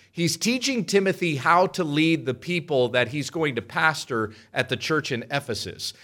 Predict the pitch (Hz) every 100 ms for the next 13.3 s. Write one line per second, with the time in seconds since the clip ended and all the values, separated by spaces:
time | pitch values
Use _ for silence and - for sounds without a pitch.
0 | - - 156 170 262 226 202 202 170 160
1 | 151 170 180 180 196 165 156 139 170 151
2 | 180 165 147 120 170 156 135 - 226 214
3 | - 135 - - - 277 269 - 185 147
4 | 196 185 - 160 170 175 180 156 151 175
5 | - 165 147 139 139 123 123 190 - -
6 | - - _ _ _ _ _ _ _ _
7 | _ 160 196 139 185 165 - 110 - 208
8 | 233 131 104 82 82 85 - - _ _
9 | _ _ _ _ _ _ _ _ _ 151
10 | 165 165 226 240 208 175 180 190 254 226
11 | 117 101 98 117 - - _ - 214 220
12 | 220 202 190 196 180 208 175 - 175 185
13 | 190 90